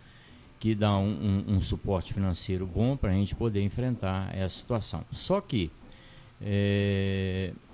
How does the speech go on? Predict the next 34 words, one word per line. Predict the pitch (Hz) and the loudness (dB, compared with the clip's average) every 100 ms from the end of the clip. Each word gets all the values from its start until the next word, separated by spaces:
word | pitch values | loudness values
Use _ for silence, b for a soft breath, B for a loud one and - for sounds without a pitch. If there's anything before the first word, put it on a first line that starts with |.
| 110 113 - | -10 -8 -4
nada | 107 98 90 92 | 2 2 4 2
vem | 101 | 2
de | 104 | 2
graça, | 127 127 90 - 80 | 2 0 0 -2 -2
né? | 95 92 | -2 -4
O | 98 | -4
hospital | 95 - 92 - 90 101 | -4 -4 -6 -2 0 0
acabou | 113 104 101 110 | 0 -2 0 -2
sendo, | - 104 92 95 | 0 0 0 -4
aí | 92 113 | -4 -4
quando | 143 139 | -2 0
a | |
gente | 139 - | 0 0
fala | - 101 98 | 0 0 0
que | 101 | -2
o | |
hospital | 98 98 - 107 | -2 -4 0 2
é | 95 | 2
referência | 98 143 135 104 101 117 - 90 | 2 2 2 2 4 2 0 -2
para | 92 90 | -2 -2
a | |
covid, | - 80 76 131 92 78 - B B B B B | -4 -4 0 0 0 -4 -10 B B B B B
às | 92 82 | -4 -2
vezes | 87 92 95 | -2 -2 -2
as | 104 | -2
pessoas | 117 104 - 104 | 0 0 0 2
entendem | 117 - 107 107 117 | 2 4 4 4 2
errado. | 85 80 82 - | 0 -2 -4 -8
É, | 85 87 - | -4 -4 0
ele | 98 113 120 113 | 0 0 2 2
é | 110 90 - | 2 -2 -6
um | 117 196 226 | 0 2 2
dos | 180 151 95 | 2 2 4
hospitais | 123 127 - 95 - - 82 82 85 123 156 - | 2 2 0 -2 -2 -4 -2 0 -2 -2 -4 -6